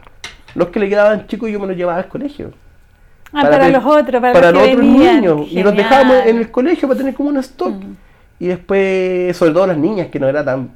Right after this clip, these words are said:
Speaker 1: eh, recurrente, pero después ya las niñas todas preparadas, la familia apoyando cien por ciento, que para mí eso fue fundamental.
Speaker 2: Sin duda.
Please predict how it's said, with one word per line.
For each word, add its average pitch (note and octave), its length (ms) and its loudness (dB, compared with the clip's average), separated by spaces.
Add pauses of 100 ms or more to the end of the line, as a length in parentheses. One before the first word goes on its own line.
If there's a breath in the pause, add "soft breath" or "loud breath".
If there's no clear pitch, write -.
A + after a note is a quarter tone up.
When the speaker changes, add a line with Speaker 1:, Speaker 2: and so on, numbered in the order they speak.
Speaker 1:
eh, A2 280 -6
recurrente, A2+ 480 -6
pero A2 120 -2
después A2+ 240 -6
ya B2 120 -2
las A#2+ 120 -6
niñas A#2 420 -4
todas A2+ 220 -4
preparadas, A2+ 680 -6
la G#2+ 80 -8
familia A2+ 380 -6
apoyando A2 340 -6
cien G#2 200 -10
por G#2+ 120 -16
ciento, A#2 460 -12 (320 soft breath)
que - 80 -8
para A2+ 160 0
mí C3 80 -2
eso D3 140 -8
fue C3+ 160 -10
fundamental. A2+ 640 -10 (180)
Speaker 2:
Sin F#3 300 -12
duda. E3+ 320 -20